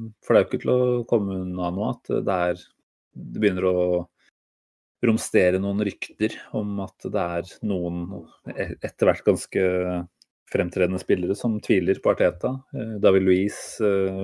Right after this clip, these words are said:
ryktes det, har, har ikke snakket med Arteta på en stund nå, uten at man kan si med sikkerhet at det stemmer, men det er i hvert fall, det er en del drypp da, som tyder på at, eh, eh, noen flere etter hvert, eh, kanskje har en tvil da,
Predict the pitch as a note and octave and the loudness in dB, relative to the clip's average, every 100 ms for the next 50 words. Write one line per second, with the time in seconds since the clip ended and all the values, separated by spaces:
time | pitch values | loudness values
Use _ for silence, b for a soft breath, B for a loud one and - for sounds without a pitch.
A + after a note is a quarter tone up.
0 | F#2+ G2 F#2+ - G#2 - G2+ G2 G2 F#2 | 0 2 2 -4 -12 -6 -2 0 2 2
1 | F2+ - _ _ _ F2 G2 - G2+ - | 2 -6 _ _ _ -4 -2 0 -4 -2
2 | F#2 F2 F2+ - F2 F#2 - F2 F2+ A#2+ | -4 -2 -2 -4 -4 -6 -4 -6 -4 -6
3 | - A2+ G2 - G2+ F2 - F2+ F2+ G2 | -6 -4 -4 -6 -10 -10 -8 -10 -8 -8
4 | F2 F#2 F2 F2 _ _ _ _ _ G#2+ | -6 -4 -4 -8 _ _ _ _ _ -4
5 | F#2+ - F#2 F2 F2 - - G2+ E2+ G#2 | -4 0 0 2 0 0 0 -2 -2 -2
6 | A#2 A2 G2+ - G2 G2 F2 F#2+ F#2 F2+ | 0 4 4 2 2 2 2 2 0 2
7 | F#2+ - _ F#2 - F#2 G2 F2 - F#2 | -2 -6 _ -10 -8 -6 -4 -4 -4 -6
8 | - - G1+ G1+ G1+ - _ _ _ _ | -6 -8 -6 -6 -8 -14 _ _ _ _
9 | _ _ _ _ _ D3+ C#3+ C#3+ C#3+ B2 | _ _ _ _ _ -4 -2 0 2 4
10 | F#2 F#2 G2 G2 F#2 - _ - - F#2 | 4 2 0 -4 -6 -12 _ -20 0 0
11 | E2 F2 F2 F2+ F2 G2+ E2 - _ F#2+ | 2 2 0 0 -2 -6 -8 -10 _ -8
12 | F#2 - F2+ - F#2+ - - - - G2 | -8 -8 -10 -8 -8 -8 -12 -18 0 2
13 | C3 C3+ F2+ F2 E2+ - | 2 0 -4 -2 -2 -4